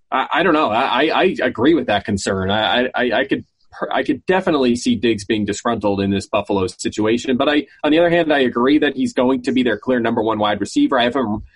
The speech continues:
a little south of a thousand yards receiving. But, uh, yeah, if, if there's headaches there and he's upset 'cause he's not getting the ball enough, I,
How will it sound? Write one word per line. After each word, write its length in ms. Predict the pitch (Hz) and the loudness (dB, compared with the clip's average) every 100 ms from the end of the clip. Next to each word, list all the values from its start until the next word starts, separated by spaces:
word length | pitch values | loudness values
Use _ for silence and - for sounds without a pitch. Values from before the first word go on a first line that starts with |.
| _ | _
a 80 | 139 | 0
little 200 | 175 160 | 2 0
south 400 | - 147 135 123 | 0 2 2 2
of 160 | 117 104 | -2 -2
a 80 | 113 | -2
thousand 460 | 123 123 135 127 | -2 0 0 0
yards 340 | 117 117 107 110 | 2 0 0 -4
receiving. 580 | 101 139 147 160 156 - _ _ _ - | -2 2 2 2 -2 -4 _ _ _ -2
But, 200 | 113 113 | 0 2
uh, 200 | 110 107 | 0 2
yeah, 220 | 139 117 | 2 0
if, 180 | 107 - | -2 -2
if 160 | 120 151 | -2 2
there's 220 | 156 - | 0 2
headaches 360 | 151 170 170 | 2 2 0
there 180 | 175 170 | 2 2
and 80 | 139 | 2
he's 200 | 139 131 | 2 0
upset 360 | - - 147 147 | -2 0 -2 0
'cause 140 | 120 | -2
he's 100 | 113 | 0
not 160 | 131 123 | -2 0
getting 160 | 135 | 0
the 80 | 120 | 2
ball 220 | 131 151 | 2 2
enough, 240 | 160 170 165 | 2 0 0
I, 140 | 135 | 0